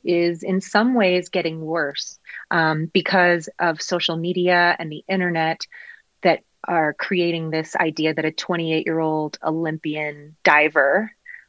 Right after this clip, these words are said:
a female diver's body, is what excellence looks like and should therefore be applied to a nineteen-year-old's, uh, elite athlete diver body when they're at a completely different physiological stage of life,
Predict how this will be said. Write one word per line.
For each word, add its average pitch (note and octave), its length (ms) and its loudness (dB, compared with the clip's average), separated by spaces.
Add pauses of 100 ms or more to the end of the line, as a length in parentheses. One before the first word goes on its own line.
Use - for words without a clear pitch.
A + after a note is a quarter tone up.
a - 40 -10
female E3+ 340 2
diver's E3 500 2
body, C#3+ 540 -4
is E3+ 240 -4
what - 140 2
excellence D#3+ 460 -2
looks F3 240 -2
like D3 260 0
and E3+ 120 -4
should - 260 -2
therefore D#3+ 300 -4
be D3 120 -10
applied D#3+ 420 -2
to F3+ 140 -6
a E3+ 40 -6
nineteen-year-old's, E3+ 1300 -2 (800)
uh, F#3 220 2
elite E3 360 2
athlete D3+ 560 0 (400)
diver D3+ 360 2
body D3 480 0 (220)
when E3 220 2
they're D#3+ 140 2
at D3+ 80 0
a D3+ 60 -2
completely D#3+ 640 -2
different F3 320 0
physiological C#3+ 640 -2
stage C#3 320 -4
of - 140 -4
life, - 400 0